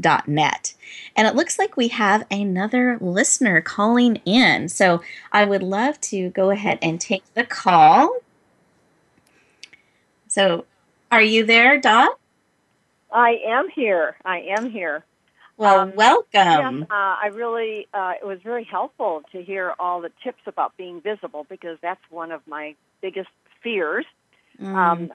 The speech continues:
Speaker 2: I'm okay in small groups, but getting massively visible scares the, well, jahibis out of me.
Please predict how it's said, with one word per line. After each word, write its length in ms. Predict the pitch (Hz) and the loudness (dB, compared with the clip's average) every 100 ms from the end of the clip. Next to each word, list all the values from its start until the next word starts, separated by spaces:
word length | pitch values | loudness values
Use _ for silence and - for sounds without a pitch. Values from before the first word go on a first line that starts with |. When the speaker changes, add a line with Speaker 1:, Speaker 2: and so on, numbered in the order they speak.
| - | -8
Speaker 2:
I'm 200 | 190 214 | -6 -4
okay 400 | 208 - 220 190 | -4 -6 -8 -8
in 140 | 185 _ | -10 _
small 240 | 185 170 170 | -4 -2 -2
groups, 360 | 175 202 254 _ - | -6 -8 -8 _ -6
but 220 | 165 143 _ 190 | -6 -6 _ -10
getting 340 | 180 175 165 160 | -8 -8 -12 -12
massively 640 | 165 180 - 165 175 156 - | -6 -6 -8 -12 -10 -10 -8
visible 500 | 196 190 220 226 330 _ _ _ _ _ | -6 -6 -4 -4 -4 _ _ _ _ _
scares 380 | 202 190 202 208 | -8 -6 -6 -8
the, 260 | 185 170 175 _ _ _ | -4 -4 -4 _ _ _
well, 260 | 170 160 196 _ 202 | -10 -8 -10 _ -16
jahibis 420 | 190 247 170 160 | -12 -12 -12 -6
out 160 | 139 123 | -6 -6
of 60 | |
me. 140 | 101 | -12